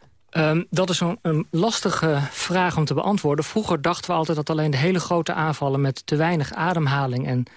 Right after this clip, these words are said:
zuurstoftekort van de hersenen schadelijk waren. Ehm, u zult, eh, gelezen hebben dat ik in mijn oratie, ehm, zeg, eh, "Time is brain". En daarmee bedoel ik dat hoe langer epilepsie duurt... en hoe meer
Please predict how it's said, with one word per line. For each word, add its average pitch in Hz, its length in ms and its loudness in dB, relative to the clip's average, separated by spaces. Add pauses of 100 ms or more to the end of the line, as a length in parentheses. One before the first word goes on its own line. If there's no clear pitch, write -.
(140)
zuurstoftekort - 640 -2
van 147 100 -2
de 131 60 2
hersenen 147 340 0
schadelijk 156 440 0
waren. 180 420 0 (640)
Ehm, 143 260 0
u 165 120 2
zult, 165 380 0
eh, 151 220 -2
gelezen 165 420 2
hebben 151 180 -2
dat 143 160 -2
ik 147 100 -6
in 147 60 0
mijn 143 160 0
oratie, 143 580 0
ehm, 127 380 0 (320)
zeg, - 380 -2
eh, 143 140 -2 (220)
"Time 165 300 2
is 123 100 0
brain". 131 400 0
En 165 80 -2
daarmee 143 320 0
bedoel 131 280 0
ik 143 180 -2
dat 131 200 -4
hoe 135 140 0
langer 160 340 2
epilepsie 139 520 -4
duurt... 147 320 2
en 127 80 -4
hoe 131 120 0
meer 147 420 0